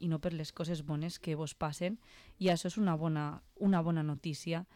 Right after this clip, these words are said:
que unes jornades d'aquestes característiques d'innovació se facen a un lloc com les Coves de Vinromà, que, que bé, les últimes, eh, mesos s'ha parlat per el tema més de la Magda,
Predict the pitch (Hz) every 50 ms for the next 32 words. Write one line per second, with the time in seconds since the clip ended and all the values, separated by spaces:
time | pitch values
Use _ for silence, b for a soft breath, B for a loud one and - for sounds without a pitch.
0 | B B B B B B B B - 185 170 175 180 185 175 - 185 170 156 160
1 | 156 151 160 170 165 170 156 - 165 147 - 180 165 - - 165 160 151 - _
2 | _ - 165 156 147 - - 165 - 180 170 160 156 170 160 160 160 160 151 151
3 | 147 151 - - 165 160 160 170 202 - B B B B B B B B B B
4 | - - 208 185 - - 180 180 175 - - 208 214 220 240 - _ - 175 170
5 | 165 175 175 175 180 170 - 180 165 165 160 160 - - 180 170 170 165 156 160
6 | 151 156 151 151 151 156 151 156 151 160 196 - - 170 160 156 156 156 - -
7 | 165 160 165 170 165 160 160 156 160 156 - 180 165 160 180 180 180 175 - -
8 | - - - - - 180 170 165 165 170 165 160 175 175 170 - - 208 247 -
9 | - B B B B B B B B B B B - - 190 175 180 175 165 170
10 | 170 170 - _ _ _ _ - - 170 160 156 156 180 170 175 170 165 160 165
11 | 165 165 165 165 165 160 156 156 160 160 156 156 165 185 208 262